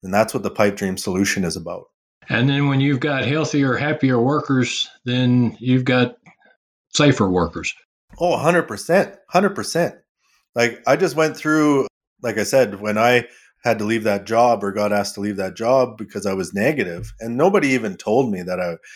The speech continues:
Speaker 1: that's why I was one of the first ones gone. Right? I found out, like, a year later that that was the case. And man, did it not sit well with me. Like,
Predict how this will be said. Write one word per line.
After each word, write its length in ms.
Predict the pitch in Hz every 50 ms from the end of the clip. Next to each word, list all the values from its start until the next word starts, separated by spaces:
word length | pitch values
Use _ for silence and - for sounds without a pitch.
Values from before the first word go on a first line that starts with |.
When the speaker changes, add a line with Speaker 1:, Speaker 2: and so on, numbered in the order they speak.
| - _ _
Speaker 1:
that's 240 | - 101 98 98 -
why 400 | - 98 98 104 95 85 85 92 - _ _ -
I 60 | 104
was 160 | 98 95 92
one 140 | 104 104 101
of 60 | 92
the 60 | 90
first 300 | 87 - 107 98 - -
ones 180 | 101 92 87 85
gone. 340 | - 95 95 98 90 85 85 _ _ _ _ _ _ _ _ _ - - - - - - - _ _ _ _ _ _ _ _ _ _ _ _ _ _ -
Right? 160 | 107 101 104
I 80 | 107 101
found 320 | - - 117 110 110 107
out, 160 | 104 98 95
like, 160 | 90 95 92 -
a 80 | 92
year 240 | 92 98 104 98 95
later 440 | 90 90 95 101 101 82 78 - _ _ _ _ _ _
that 160 | - 90 82 -
that 220 | 92 90 90 85
was 240 | 85 85 78 - -
the 100 | - 85
case. 540 | - - 95 85 80 - - - - - - _ _ _ _ _ _ _ _ _ _ _ _ _ _ _ -
And 260 | 98 98 98 90 92
man, 380 | 95 98 104 113 110 104 98 92
did 160 | 90 90 87
it 140 | 92 92 90 - _ _
not 320 | - 107 98 95 92 - -
sit 280 | - - 104 95 -
well 260 | 90 90 87 85 85 82
with 200 | 82 78 - -
me. 260 | 95 85 80 - _ _ _ _ _ -
Like, 320 | - 87 85 85 - -